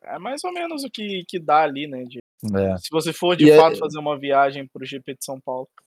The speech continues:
Speaker 2: É, <laughs> e, e o maneiro de tudo foi perguntar pra ele da, da parte do Elemental das Trevas, né, e ele falando que tava pilotando lá, né, algumas imagens aéreas ainda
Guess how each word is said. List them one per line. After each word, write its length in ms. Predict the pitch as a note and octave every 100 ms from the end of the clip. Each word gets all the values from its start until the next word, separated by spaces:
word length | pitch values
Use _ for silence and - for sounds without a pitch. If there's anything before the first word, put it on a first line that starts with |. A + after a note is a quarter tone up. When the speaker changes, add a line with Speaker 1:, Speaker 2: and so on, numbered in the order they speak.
| _
Speaker 2:
É, 260 | - A#2+ G#2+
<laughs> 160 | - C#3
e, 460 | E3 C#3+ B2+ B2+
e 60 | A#2+
o 100 | A2+
maneiro 400 | A#2+ A#2+ A#2+ B2+
de 140 | B2
tudo 240 | B2+ C3 C3+
foi 340 | _ _ D#3+
perguntar 280 | C3+ B2 C3+
pra 140 | C3
ele 200 | A#2+ A#2+
da, 280 | A2+ G#2+ G#2+
da 160 | G#2+ A2
parte 360 | - A2 -
do 120 | A2+ A2+
Elemental 460 | A2 A2 G#2+ G#2+
das 180 | G#2+ A2+
Trevas, 520 | - A2 D3+ C#4+ G3+
né, 340 | A#2+ A2+ C3+ C#3+
e 40 | A#2
ele 80 | A#2+ _
falando 300 | - F3+ C3+ C#3+
que 320 | _ _ -
tava 200 | G#2+ G#2
pilotando 600 | - A2 A2 A2+ G#2+ C3
lá, 320 | C3+ C3 G3+
né, 120 | F3
algumas 400 | A#2+ A2 A2+ B2
imagens 320 | A#2 A2+ A#2
aéreas 280 | A2 A2+ A2
ainda 120 | A2